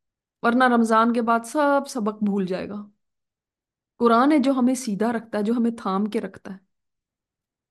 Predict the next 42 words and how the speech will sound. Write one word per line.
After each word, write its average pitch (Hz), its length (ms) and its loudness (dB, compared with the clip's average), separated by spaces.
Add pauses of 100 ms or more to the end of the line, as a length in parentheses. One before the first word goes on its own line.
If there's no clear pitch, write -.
(160)
मैं 233 120 -2
तो 320 100 0
पढ़ाती 240 520 2
हूँ 294 140 4
ना, 247 120 0
तो 285 120 -4
मैं 240 300 2
खुद 320 260 -2
आपको 269 280 -2
कहती 226 300 -10
हूँ 226 100 -6
कि - 320 -14
अगर 233 120 0
कुरान 226 420 2
जिंदगी 208 400 2
में 233 120 4
ना 202 140 0
हो, 214 380 -4 (500)
तो - 80 -14
हम 226 60 -10
पता 240 180 -4
नहीं 277 120 2
किधर 254 240 2
भटक 190 360 -6
रहे - 120 -12
हैं। 196 180 -14 (880)
ये 294 300 2
सबको 302 560 0
सीधा 285 360 2
रखने 214 300 -2
वाला 185 260 -8
है। 208 80 -20 (960)
हम 220 80 6
में 269 160 6
से 277 140 2
कोई 294 520 6 (320)
कामिल 226 460 4
नहीं, 214 240 0
कोई 247 300 -2
नेक 233 280 2
पारसा 208 460 -2
नहीं। 185 220 -8